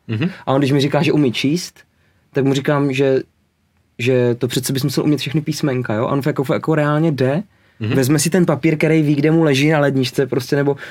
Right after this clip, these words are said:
Speaker 2: tak si
Speaker 1: Mhm.
Speaker 2: ho vezme a on prostě sám jde a vezme tu pastelku a začne prostě psát ty písmenka.
Speaker 1: Mhm.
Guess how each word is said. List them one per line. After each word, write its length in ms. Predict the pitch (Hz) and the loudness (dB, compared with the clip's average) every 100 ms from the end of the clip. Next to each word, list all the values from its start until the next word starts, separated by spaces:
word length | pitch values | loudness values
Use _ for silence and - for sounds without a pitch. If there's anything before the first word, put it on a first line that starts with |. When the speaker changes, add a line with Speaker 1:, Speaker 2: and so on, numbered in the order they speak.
| - | -8
Speaker 2:
tak 140 | 127 | -4
si 100 | 107 | 0
Speaker 1:
Mhm. 40 | 170 | 2
Speaker 2:
ho 60 | |
vezme 340 | 135 117 156 208 - - | 2 0 0 0 -6 -4
a 60 | 139 | -2
on 60 | |
prostě 200 | 135 123 | -2 -4
sám 260 | 151 139 147 | -2 0 2
jde 160 | 127 147 - - | 0 -2 -8 -2
a 80 | |
vezme 260 | 123 135 143 | 0 2 0
tu 100 | 147 | 0
pastelku 720 | 123 120 139 139 131 143 156 - - - | -2 -2 -2 -2 0 0 0 -4 -20 -8
a 60 | |
začne 320 | 123 135 151 135 | -2 -2 0 -2
prostě 260 | 135 147 | -2 -4
psát 280 | 131 143 131 | -4 -4 -2
ty 100 | 165 | -4
písmenka. 720 | 151 127 127 117 113 131 151 | -4 -4 0 -2 0 -2 0
Speaker 1:
Mhm. 120 | 185 | -2